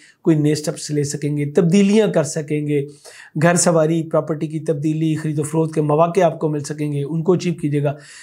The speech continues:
मजहबी मामलात में आपकी अप्रोच जो है वो डेवलप होगी। आपकी, अ, बहुत कुछ जो है वो आपने पिछले टाइम में जो, अ, अ, जिसको हम कहते हैं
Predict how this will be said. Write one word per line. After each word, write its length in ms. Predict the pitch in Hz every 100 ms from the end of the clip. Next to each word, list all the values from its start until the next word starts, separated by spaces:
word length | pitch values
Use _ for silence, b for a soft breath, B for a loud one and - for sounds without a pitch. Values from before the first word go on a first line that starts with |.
| B -
मजहबी 320 | 170 175 226
मामलात 420 | 202 180 175 175 175
में 180 | 185 185
आपकी 400 | 151 147 175 156
अप्रोच 380 | 147 160 160
जो 140 | 156 151
है 80 | 156
वो 160 | 160
डेवलप 380 | 147 135 139 135 131
होगी। 300 | 120 123 -
आपकी, 560 | 143 143 143 - 151 143 B B B _ -
अ, 120 | 143
बहुत 380 | 135 160 175 175
कुछ 280 | 175 170 151
जो 120 | 151
है 60 |
वो 120 | 151 151
आपने 300 | 139 143 147
पिछले 340 | 151 147 175
टाइम 300 | 151 143 147
में 80 | 147
जो, 280 | 151 151 143
अ, 360 | 139 139 131
अ, 380 | 123 - - 139
जिसको 380 | 135 143 143 151
हम 100 | 151
कहते 220 | 151 147
हैं 160 | 165